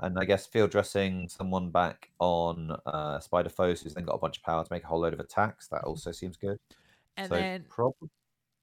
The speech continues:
Speaker 2: I would be looking
Speaker 1: probably
Speaker 2: at Brace because we have a fair number of size three or bigger characters.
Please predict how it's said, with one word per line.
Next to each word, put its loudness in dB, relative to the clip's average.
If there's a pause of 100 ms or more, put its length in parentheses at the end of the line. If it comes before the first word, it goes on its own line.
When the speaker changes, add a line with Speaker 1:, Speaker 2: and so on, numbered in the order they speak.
(300)
Speaker 2:
I -2
would -4
be -4
looking 0
Speaker 1:
probably 4
Speaker 2:
at -8
Brace -8
because -4
we -2
have 0
a -2
fair -2
number -2
of 0
size -2
three -6
or -2
bigger -4
characters. -12